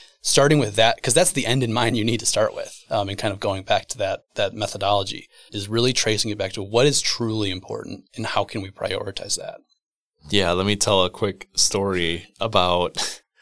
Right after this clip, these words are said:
Speaker 2: <laughs> one of our B two C lead gen clients. It's almost like the inverse of this, and I just thought, it just came to me, it's kind of funny, where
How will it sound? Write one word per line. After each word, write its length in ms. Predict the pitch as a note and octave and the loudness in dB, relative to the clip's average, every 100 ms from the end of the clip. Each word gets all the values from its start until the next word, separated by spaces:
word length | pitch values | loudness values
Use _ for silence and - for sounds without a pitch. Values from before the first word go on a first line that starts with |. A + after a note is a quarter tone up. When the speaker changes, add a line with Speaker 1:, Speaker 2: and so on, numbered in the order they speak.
| _ | _
Speaker 2:
<laughs> 300 | _ - _ | _ -20 _
one 160 | G#2+ G2 | 0 0
of 120 | F2+ | 0
our 300 | F2 E2+ F2 _ _ - C3 | 0 0 -4 _ _ -20 -18
B 200 | G2+ A2 | -10 -6
two 160 | A2+ G#2+ | 2 4
C 560 | - F#2+ D2+ D#2 G#2 _ _ - | 4 2 -2 -4 -10 _ _ -12
lead 400 | G2+ G#2 G#2 G#2 | -4 0 0 -2
gen 320 | F#2 D#2 D#2 | -4 -4 -6
clients. 680 | - D#2+ D2+ C#2+ C#2 - - _ - - - | -6 -4 -6 -6 0 0 0 _ -20 -20 -4
It's 160 | - C3+ | 2 4
almost 220 | C#3 C3+ | 6 4
like 100 | C3+ | 2
the 140 | - | 0
inverse 400 | G2+ F#2+ F2+ E2+ | -2 0 2 2
of 80 | - | 0
this, 220 | D#2 D2 | 0 0
and 100 | E2 | -2
I 40 | D#2+ | -4
just 200 | E2+ - | -2 0
thought, 200 | E2+ - | -2 -2
it 100 | G2 | 0
just 140 | F2+ | 0
came 200 | - D#2+ | 0 -4
to 60 | D#2 | -4
me, 120 | D2+ | -6
it's 140 | D2 | -4
kind 160 | - E2 | -6 -8
of 80 | D2 | -6
funny, 360 | A#2 F#2+ D2 - - - | -4 -4 -6 -10 -20 -20
where 460 | - F#2 D#2 D#2 | -6 -4 -2 -6